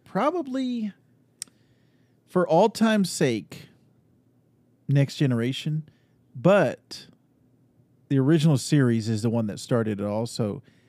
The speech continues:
and that's wh-, the one that we get kind of echoes in, in Strange New Worlds. So it's between original series and Next Generation for me.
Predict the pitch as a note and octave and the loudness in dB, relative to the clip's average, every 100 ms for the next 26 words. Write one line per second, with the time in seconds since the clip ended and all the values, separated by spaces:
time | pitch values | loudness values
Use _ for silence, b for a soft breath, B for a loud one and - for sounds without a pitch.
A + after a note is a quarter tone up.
0 | b _ _ - D3 D3 D3+ - C3+ B2+ | b _ _ 0 2 2 -2 -6 0 2
1 | C#3 C3+ A#2 B2 C3 - - A#2+ A2+ C3 | 2 0 0 0 -2 -2 -2 -2 0 -2
2 | B2+ B2 G#2+ A#2 A2 A2 G#2+ - A#2 G#2 | 0 -2 -2 -4 -4 -6 -8 -6 -6 -6
3 | A2 G2+ A2+ A#2 A2+ A#2+ G#2+ b b b | -8 -6 -4 -4 -6 -6 -6 b b b
4 | b b b b - C#3+ E3 D#3 A#3 A#3+ | b b b b -4 -2 -2 0 -2 0
5 | A#3 G3 B B B B _ _ _ _ | 0 -2 B B B B _ _ _ _
6 | C3+ E3 E3+ D#3+ - D#3+ D#3 C3+ B2 A2 | 2 2 2 -2 0 2 2 0 -2 -2
7 | A#2 A2 - G2 G2 G2+ F#2+ F#2+ G2+ G2+ | -4 -4 -8 -8 -8 -10 -12 -14 -12 -14